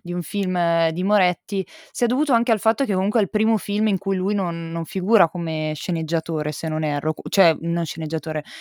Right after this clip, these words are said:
in cui non è completamente responsabile del soggetto del film, cosa che invece accadeva in tutti gli altri film, quindi c'è un,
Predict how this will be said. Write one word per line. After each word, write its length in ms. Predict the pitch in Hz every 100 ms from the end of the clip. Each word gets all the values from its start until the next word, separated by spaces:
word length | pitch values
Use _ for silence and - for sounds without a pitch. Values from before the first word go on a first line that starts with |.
| -
in 140 | 185
cui 280 | 185 220 208 202
non 200 | 196 202
è 120 | 214
completamente 500 | 208 190 196 202 208
responsabile 480 | 190 - 180 190 190
del 120 | 175
soggetto 420 | - 170 180 180
del 160 | 165 160
film, 480 | - 180 160 160
cosa 260 | 156 175 160
che 80 | 170
invece 320 | 165 156 -
accadeva 480 | 156 160 156 151 156 -
in 140 | 160
tutti 260 | - - 165
gli 60 |
altri 260 | 160 147 165
film, 400 | - 160 156 151
quindi 340 | 165 165 156 _ - - _
c'è 340 | - 180 170
un, 640 | 165 165 165 160 160 160